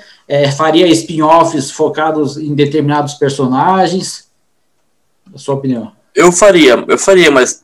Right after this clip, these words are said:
Speaker 2: eu faria quantas temporadas os fãs quisessem, o quanto tivesse bop e relevância, né? Enquanto o povo quisesse, eu faria.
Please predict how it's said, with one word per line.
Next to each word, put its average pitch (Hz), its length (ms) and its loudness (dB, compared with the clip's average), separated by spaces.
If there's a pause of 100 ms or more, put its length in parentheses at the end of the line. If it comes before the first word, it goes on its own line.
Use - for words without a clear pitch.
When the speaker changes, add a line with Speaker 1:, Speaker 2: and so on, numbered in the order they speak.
Speaker 2:
eu 131 140 4
faria 151 260 0
quantas 180 320 -2
temporadas 143 640 4
os 127 200 -2
fãs 120 360 0
quisessem, 113 720 0 (520)
o - 120 -6
quanto 135 260 0
tivesse 127 400 0
bop 110 580 2 (360)
e 113 80 -6
relevância, 123 840 2 (720)
né? 117 240 -2 (360)
Enquanto 147 360 0
o 180 60 -12
povo 170 240 2
quisesse, 151 340 0
eu 165 60 0
faria. 127 500 2